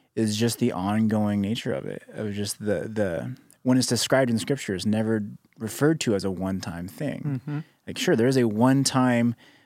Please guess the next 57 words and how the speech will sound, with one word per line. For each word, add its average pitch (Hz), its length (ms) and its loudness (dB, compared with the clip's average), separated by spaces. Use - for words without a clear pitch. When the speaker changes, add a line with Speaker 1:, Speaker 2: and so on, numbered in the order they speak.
Speaker 1:
moment 127 560 2
where 113 140 -2
you 117 240 2
have 117 680 -2
salvation, 131 880 4
where 107 80 2
you, 120 300 2
Jesus 131 280 0
becomes 127 380 0
your 117 80 0
savior. 135 480 -2
That's - 220 0
a 139 40 0
thing. 107 300 0
There's 110 120 -2
a 107 40 2
one-time 131 560 4
thing 139 280 2
where 107 100 2
Jesus 123 200 -2
is 247 80 0
gonna 135 140 6
come 131 160 2
back. 139 260 4
That's 131 220 0
a 139 40 -8
thing. 123 280 0
But 120 300 4
renewing 143 420 6
our 120 80 6
minds 147 360 6
is 120 80 2
one 120 100 6
of 120 60 6
those 117 120 2
things 127 200 4
that's 113 200 2
gonna 123 180 4
continue 131 380 2
for 110 220 0
the 123 140 -2
rest 135 220 4
of 151 60 0
our 127 120 6
life 110 260 2
here 110 100 0
on 98 100 -4
earth. - 300 -10
And, 120 400 4
uh, 139 360 0
on 127 140 4
one 180 140 6
hand, 143 340 4
that 110 200 2
can 120 240 2
be 110 200 0
discouraging, 117 800 -2